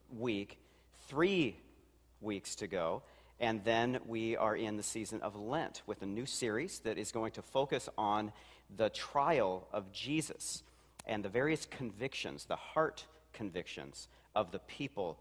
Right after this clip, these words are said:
uh, who were major characters in and around Jesus' trial.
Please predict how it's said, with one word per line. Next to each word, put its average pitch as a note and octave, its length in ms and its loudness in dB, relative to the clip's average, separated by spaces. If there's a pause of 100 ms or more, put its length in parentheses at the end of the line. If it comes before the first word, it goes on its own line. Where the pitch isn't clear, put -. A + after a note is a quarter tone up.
(260)
uh, F#2 260 2 (280)
who A2+ 220 -4
were G2 220 -4 (240)
major C3+ 300 -2
characters F#2 760 -2 (200)
in C3 240 2
and A2 180 -2
around G2 400 -2
Jesus' F2+ 380 -10
trial. E2+ 460 -4